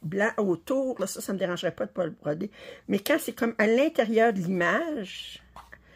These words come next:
j'aime mieux quand le blanc est brodé. Alors, euh, ce symbole-là, là, c'est probablement B cinq mille deux cents.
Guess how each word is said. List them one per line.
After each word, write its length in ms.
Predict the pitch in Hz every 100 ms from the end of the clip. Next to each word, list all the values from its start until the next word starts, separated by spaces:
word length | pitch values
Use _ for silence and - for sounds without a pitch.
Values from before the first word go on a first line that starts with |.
| - _ 156
j'aime 200 | 202 208
mieux 140 | 294
quand 120 | -
le 80 | 185
blanc 160 | 160 160
est 100 | 165
brodé. 380 | 139 127 107 - - - - - -
Alors, 460 | 151 - 123 -
euh, 380 | - - 123 95 - - -
ce 180 | - 180
symbole-là, 680 | - 180 170 190 175 220
là, 140 | 233 202
c'est 220 | - 165 - -
probablement 600 | 220 196 214 196 185 214
B 180 | 175 202
cinq 300 | - 170 165
mille 240 | 170 170
deux 200 | 160 156
cents. 420 | 143 - 196 247